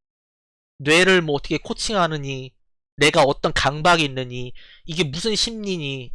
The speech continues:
뇌에 어떤 기전 때문에 이런 게 일어나니, 이걸, 이걸 누가 궁금해, 솔직히. 빨리 어떻게 에임 어떻게 좋아져요? 어떻게 랭커 가요? 이거 궁금하지. 음, 이래서 못 올라가는 거예요. 내가 못하는 게 아니라, 이게 근데 못하는, 넓은 범죄에서 못하는 건데,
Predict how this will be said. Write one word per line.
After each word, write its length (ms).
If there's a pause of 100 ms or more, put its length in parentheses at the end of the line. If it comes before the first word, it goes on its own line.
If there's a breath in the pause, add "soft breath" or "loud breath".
(180)
뇌에 260
어떤 340
기전 300
때문에 220
이런 180
게 100
일어나니, 260
이걸, 220 (640 loud breath)
이걸 140
누가 240
궁금해, 380
솔직히. 420 (100)
빨리 260
어떻게 340
에임 260
어떻게 260
좋아져요? 600 (340)
어떻게 320
랭커 320
가요? 180
이거 320
궁금하지. 640 (1700 loud breath)
음, 260
이래서 280
못 140
올라가는 300
거예요. 240 (360)
내가 220
못하는 340
게 60
아니라, 140
이게 140
근데 120
못하는, 460 (540)
넓은 280
범죄에서 260
못하는 280
건데, 360